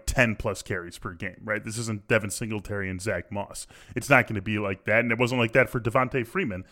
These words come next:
in his last year with the Falcons. I just think it's gonna be very inconsistent, and the passing game usage is really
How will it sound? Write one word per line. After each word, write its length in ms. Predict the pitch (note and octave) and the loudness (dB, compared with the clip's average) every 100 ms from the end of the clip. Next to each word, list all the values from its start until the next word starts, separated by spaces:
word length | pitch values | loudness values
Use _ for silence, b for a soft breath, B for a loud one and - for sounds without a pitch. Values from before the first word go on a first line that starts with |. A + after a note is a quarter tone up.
| b - | b -2
in 100 | A2 | 0
his 180 | C#3+ | 0
last 320 | G#2+ G#2 G2+ G#2+ | 0 -2 -2 -4
year 100 | G2 | -6
with 160 | F#2+ | -8
the 60 | - | -2
Falcons. 500 | - A#2 G#2+ F#2+ - | 4 4 2 -4 -2
I 80 | A#2+ | 2
just 180 | C3 C3 | 2 2
think 140 | C#3+ A#2+ | -4 -4
it's 140 | - | -4
gonna 160 | A#2+ G#2+ | -4 -2
be 100 | G2+ | -2
very 380 | F#2+ B2 C3 | 4 4 4
inconsistent, 640 | A2+ - G#2 A#2+ A2 - A2+ B B B | 2 -2 -6 -4 -2 -4 -6 B B B
and 140 | A2 | -4
the 40 | A2 | -2
passing 460 | - G3 A3+ C#3+ | 6 8 8 2
game 180 | A2 G#2+ | -2 -2
usage 380 | G#2 G2+ G#2 F#2 | -2 -6 -8 -12
is 160 | F2 G2+ | -6 -2
really 300 | A2+ G#2 | 0 0